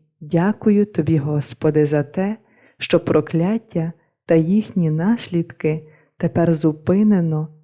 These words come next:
та зруйновано в моєму житті і в наступних поколіннях моєї сім'ї. Я приймаю повну свободу у Святому Дусі через дорогоцінну кров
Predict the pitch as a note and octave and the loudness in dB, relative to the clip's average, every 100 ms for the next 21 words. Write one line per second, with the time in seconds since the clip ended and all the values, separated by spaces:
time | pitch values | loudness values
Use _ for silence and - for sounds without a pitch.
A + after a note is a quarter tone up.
0 | - D#3+ D3 D#3+ D#3 D#3 F3+ G#3 G#3 G3 | -4 -2 2 2 2 2 0 2 2 0
1 | F3+ D3+ D3 D3+ G3 F#3+ F3+ F3 E3+ - | 0 -2 -2 -2 -2 -2 0 -2 -6 -8
2 | D#3 D3 E3 _ _ _ - E3+ D#3+ D3 | -8 -8 -8 _ _ _ -2 0 0 -2
3 | - - G3 G#3+ G3 - D#3 D#3 D3+ C#3+ | -4 -4 -4 0 -2 0 -2 2 2 2
4 | F#3+ G3 G3 - D3+ D3 D3+ F#3 F3 - | 0 0 -2 -4 -2 0 0 -2 -4 -6
5 | - E3 D3+ D3+ D3 E3+ G3+ _ _ _ | -4 -4 -4 -6 -6 -8 -16 _ _ _
6 | _ _ - - - F3+ E3+ - E3+ E3+ | _ _ -20 -20 -2 0 2 4 4 4
7 | F3+ F3 E3+ - G3 G3+ F3+ D#3+ - D#3 | 2 2 0 2 2 2 0 0 0 0
8 | D3 D#3 G#3+ F#3+ D#3 D#3 - - - D#3 | 2 2 2 0 -2 -4 -12 -20 -4 -2
9 | - D#3 D3 F3 G3+ G3+ F#3 D#3 D3+ D3 | 0 0 0 2 4 4 2 0 -2 -2
10 | - D3+ E3 - _ - E3 D#3 D#3 D3+ | -6 -8 -10 -14 _ -2 2 2 4 4
11 | D3+ D3 D3 - G3 G3 D#3 D3 E3 D#3+ | 4 2 0 -2 -2 -2 -2 -2 0 2
12 | F#3 | 2